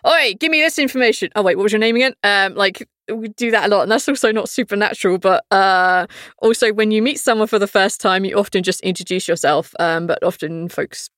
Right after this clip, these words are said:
don't. We kind of forget, especially in, in, in R P Gs. So, um, yeah, it was a case of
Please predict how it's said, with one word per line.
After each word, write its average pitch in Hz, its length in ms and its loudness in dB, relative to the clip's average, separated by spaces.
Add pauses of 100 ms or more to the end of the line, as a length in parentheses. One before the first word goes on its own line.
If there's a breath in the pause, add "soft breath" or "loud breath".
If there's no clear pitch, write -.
don't. 269 220 -4
We - 100 -8
kind 170 160 -4
of 170 80 -4
forget, 190 260 -2
especially 165 460 -6
in, 160 140 -6
in, 160 160 -8
in 160 100 -8
R 160 100 -6
P 185 100 -6
Gs. 185 220 -4
So, 170 280 0 (420 loud breath)
um, 196 400 2
yeah, 220 300 2
it 220 100 -2
was 233 100 0
a 233 60 -4
case 247 260 0
of 226 240 -2